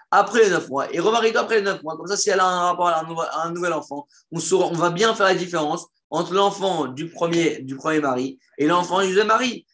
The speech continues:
Donc, la Gemara ne comprend pas. Je comprends pourquoi tu ne veux pas faire la Khalitsa pendant les neuf mois et te remarier pendant les neuf mois pour ne pas entrer dans les, dans les ségotes. Mais alors, la Gemara a dit, je comprends pas. Fais la Khalitsa pendant les neuf mois. Et marie-toi après les neuf mois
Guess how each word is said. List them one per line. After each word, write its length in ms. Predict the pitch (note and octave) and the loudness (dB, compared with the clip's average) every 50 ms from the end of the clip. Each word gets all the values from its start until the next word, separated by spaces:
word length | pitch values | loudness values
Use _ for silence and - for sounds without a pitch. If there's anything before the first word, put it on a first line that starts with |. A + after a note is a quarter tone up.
| _ _ | _ _
Donc, 120 | - D#3+ E3+ | -6 -2 0
la 80 | G3 | 0
Gemara 240 | F#3 G3 G3 G#3+ G#3+ | 0 0 0 0 0
ne 60 | G#3 G3 | 0 -2
comprend 200 | G3 G3 F#3 G3 | -6 -10 -8 -4
pas. 240 | F#3+ G3+ F3 D3+ - | -2 0 0 -2 -2
Je 100 | - - | -8 -12
comprends 300 | - A#3 A#3+ A3+ A3+ A3+ | -12 -10 -8 -6 -6 -6
pourquoi 200 | E3+ - D#3 D#3 | -6 -4 -6 -6
tu 80 | D3+ D3+ | -4 -4
ne 40 | |
veux 60 | D3+ C3+ | -2 -2
pas 100 | D3 D3 | -2 -2
faire 100 | D#3 D3 | 0 -2
la 80 | D#3 D3+ | -2 -2
Khalitsa 360 | - D3+ C#3+ C3+ - D#3 D3+ | -2 -4 -6 -6 -6 -6 -4
pendant 140 | D3 D3+ D3+ | -4 -2 -2
les 60 | D3 | -2
neuf 200 | D3 D3 D3 - | -4 -6 -8 -4
mois 160 | D#3 D#3 D3 | -2 -2 -2
et 40 | D3 | 0
te 60 | - | 0
remarier 320 | E3 D3+ E3+ E3 D#3+ D3 D3 | 0 0 2 2 2 0 0
pendant 160 | D3+ D3+ D#3 | -2 -4 -4
les 60 | D3+ | -4
neuf 140 | D3 C#3+ - | -4 -6 -6
mois 240 | D3+ D#3 D3 C#3+ - _ _ _ _ _ | -4 -4 -4 -6 -8 _ _ _ _ _
pour 140 | - D3+ D#3 | -4 -2 0
ne 80 | D3+ | 0
pas 100 | C#3+ D3+ | 2 2
entrer 200 | D#3 D#3 - D3+ | 2 0 0 -2
dans 80 | D3 D3+ | -2 0
les, 100 | D3+ D3 | 0 0
dans 140 | - C#3 C#3+ | -2 -2 -4
les 100 | C#3+ C3+ | -4 -2
ségotes. 440 | C3+ G3 G#3 G3+ D#3 C3+ - - - _ _ _ _ _ _ _ _ _ _ - - | 2 2 2 2 2 -2 -4 -6 -14 _ _ _ _ _ _ _ _ _ _ -16 -12
Mais 140 | B2 B2+ | -8 -6
alors, 140 | C3+ C3 B2 | -4 -2 -2
la 100 | B2 A#2+ A#2+ | -2 -4 -4
Gemara 200 | B2 B2 B2 B2 | -2 -2 0 0
a 60 | B2+ | 0
dit, 280 | C3+ D3 D3+ C#3+ B2 B2 | -2 -4 -4 -6 -6 -8
je 60 | - | -10
comprends 180 | C#3 C#3 C#3 C#3 | -8 -6 -4 0
pas. 300 | C#3+ C#3+ B2+ - - - _ _ _ | 2 2 2 0 -2 -12 _ _ _
Fais 120 | - F3 | -4 0
la 120 | F3+ F3 D#3 | 0 0 2
Khalitsa 340 | E3+ D#3+ D#3 - D#3+ D#3 | 2 0 0 0 0 -2
pendant 140 | D3 D3+ D3 | 0 0 -2
les 80 | D3 C#3 | -2 -2
neuf 180 | C3+ C3 C3+ | -4 -6 -8
mois. 180 | - G#2 A2 G#2+ | -10 -14 -12 -6
Et 40 | B2 | 0
marie-toi 500 | C#3+ F3 F3+ F3+ E3+ - F#3 F3+ - - F3+ | 2 2 4 4 4 4 2 2 2 4 6
après 380 | A3 G#3+ G3 - - - G3+ | 6 6 6 4 2 2 4
les 140 | F#3 F3 E3 | 4 4 4
neuf 220 | D#3+ D3+ C#3+ - - | 0 -2 -6 -6 -8
mois 340 | B2+ B2 B2 C3 - - | -6 -4 -4 -4 -6 -10